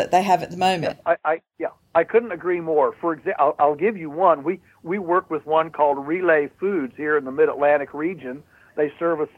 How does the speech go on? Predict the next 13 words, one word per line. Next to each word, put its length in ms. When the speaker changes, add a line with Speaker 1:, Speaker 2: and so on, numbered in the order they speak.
Speaker 2:
about 560
a, 400
oh, 440
an 180
area 360
that 160
would 180
be 360
maybe 460
eight 220
hundred, 580
eight 160
hundred, 380